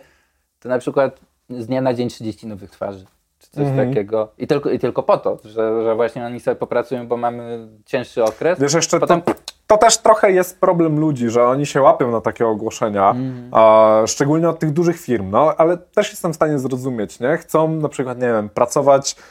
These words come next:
Speaker 2: e, przy, no nie chcę podawać konkretnych firm, bo nie wiem, jak to u nich działa i czy, czy u
Speaker 1: Mhm.
Speaker 2: nich są takie faktycznie,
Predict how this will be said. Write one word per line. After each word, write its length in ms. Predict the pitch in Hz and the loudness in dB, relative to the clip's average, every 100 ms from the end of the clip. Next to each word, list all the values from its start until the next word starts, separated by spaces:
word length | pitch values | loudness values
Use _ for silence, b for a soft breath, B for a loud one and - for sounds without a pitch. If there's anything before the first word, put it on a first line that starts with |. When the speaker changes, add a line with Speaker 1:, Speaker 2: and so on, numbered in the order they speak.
| b b - | b b 2
Speaker 2:
e, 320 | 120 117 120 | 6 6 4
przy, 600 | - - 135 127 127 127 127 _ _ _ _ _ _ - | 0 0 2 4 4 2 -2 _ _ _ _ _ _ -4
no 100 | 147 | 0
nie 100 | 175 | 0
chcę 120 | 175 | 0
podawać 280 | 180 196 180 | 2 4 4
konkretnych 420 | 185 180 185 170 | 0 -2 0 -2
firm, 220 | - 214 170 | -2 -2 0
bo 80 | |
nie 120 | 165 156 | 0 0
wiem, 140 | 160 | 0
jak 140 | 156 | -2
to 100 | - | 0
u 120 | 165 170 | -2 0
nich 180 | 160 | -4
działa 360 | 151 196 180 156 | 2 6 8 6
i 60 | 143 | 2
czy, 260 | 151 143 135 | 0 0 0
czy 120 | 151 | -2
u 20 | |
Speaker 1:
Mhm. 100 | 151 | -2
Speaker 2:
nich 140 | 151 | -2
są 200 | - 196 | 0 0
takie 240 | 175 143 139 | 2 2 0
faktycznie, 520 | - - 143 - 139 | -2 -2 -6 -4 -2